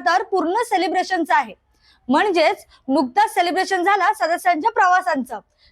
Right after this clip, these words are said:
शिव ठाकरे सोबत. आणि आज नवीन प्रोमो मध्ये असं दिसून येतोय की आज घरात येणार डीजे क्रेटेक्स. डीजे क्रेटेक्सच्या स्टाईलने आज सदस्यांचा सुद्धा आणि प्रेक्षकांचा सुद्धा भरपूर मनोरंजन होणार आहे.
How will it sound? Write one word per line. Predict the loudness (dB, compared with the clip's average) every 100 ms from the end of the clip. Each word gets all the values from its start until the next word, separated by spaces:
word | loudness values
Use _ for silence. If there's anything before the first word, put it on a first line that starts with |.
| -6
शिव | -2 2
ठाकरे | 0 0 -2
सोबत. | 0 -2 -6 _ _ -20 -10
आणि | -4 -2 2
आज | 2 2 -2 _ _
नवीन | -2 -2 -2 -2
प्रोमो | 0 0
मध्ये | 0 -2 -2
असं | 0 2
दिसून | 2 2 -2
येतोय | 0 0 0
की | -4 _ -6 -2
आज | 2 2 0
घरात | 0 0 0
येणार | 2 2 2 -2
डीजे | 0 0 0 -2
क्रेटेक्स. | -2 -2 -2 -8 -8 -2 0
डीजे | 2 4 4 2
क्रेटेक्सच्या | 0 0 -4 0 -2
स्टाईलने | 0 0 2 0 0 -2 -2 -8 _
आज | 0 0 -2
सदस्यांचा | -2 -2 0 -2 2 0
सुद्धा | 0 0 2 2 0
आणि | -2 -2
प्रेक्षकांचा | -2 -2 0 0 -2 -4
सुद्धा | -2 0 0 -2 -2
भरपूर | 0 2 0 2
मनोरंजन | 2 2 0 0 0
होणार | 0 -2
आहे. | -4 -10